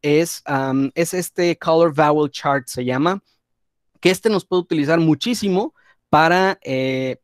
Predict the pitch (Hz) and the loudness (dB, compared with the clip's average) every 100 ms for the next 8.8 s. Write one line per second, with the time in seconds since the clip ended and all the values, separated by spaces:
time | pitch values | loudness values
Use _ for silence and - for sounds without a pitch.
0 | - 139 131 147 143 143 156 170 165 151 | 0 0 2 2 2 0 0 0 0 0
1 | 147 135 135 165 165 160 170 160 180 175 | 0 -2 -4 -2 -4 -2 -4 -4 -8 -6
2 | 190 170 160 180 - _ _ 147 156 165 | -2 0 0 -2 -8 _ _ 2 4 4
3 | 170 151 147 156 160 151 - 139 131 127 | 2 2 2 2 0 -2 -8 -8 -6 -4
4 | 143 147 165 139 143 143 147 - 143 139 | -4 -4 -4 -6 -4 -6 -6 0 0 0
5 | 131 - 143 151 160 131 - - _ _ | -2 -4 0 0 0 -6 -16 -20 _ _
6 | - 170 175 175 170 165 170 170 147 139 | -2 -2 -4 -4 2 2 2 -2 -2 0
7 | 151 160 147 147 151 147 139 143 143 139 | 0 0 0 0 -2 -4 -14 -8 -6 -4
8 | 143 143 143 139 139 156 170 185 | -4 -6 -4 0 0 0 -2 -6